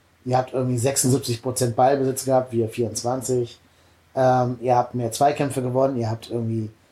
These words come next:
viermal so viel, viermal so viele Pässe an den Mann gebracht wie wir, mehr Torschüsse, mehr Schüsse aufs Tor.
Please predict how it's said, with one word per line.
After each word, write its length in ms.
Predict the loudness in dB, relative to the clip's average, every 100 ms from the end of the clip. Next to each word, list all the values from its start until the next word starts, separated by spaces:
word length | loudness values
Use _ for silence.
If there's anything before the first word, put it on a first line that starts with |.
| _ _
viermal 320 | 4 4 4
so 120 | 0
viel, 240 | 0 -2 -4 -10
viermal 560 | -2 2 2 4 2
so 100 | 2
viele 220 | 0 -2 -4
Pässe 480 | -4 0 2 2 -2 _ _ _ _ -6
an 120 | -2
den 120 | 0
Mann 180 | -2 -2
gebracht 320 | 0 0 0
wie 140 | -2 0
wir, 320 | 2 2 0 -12 _ -8
mehr 180 | -4 -2
Torschüsse, 600 | 2 2 2 0 0 0
mehr 120 | -2
Schüsse 340 | -4 -6 -2
aufs 260 | 0 0 0
Tor. 400 | 2 4 2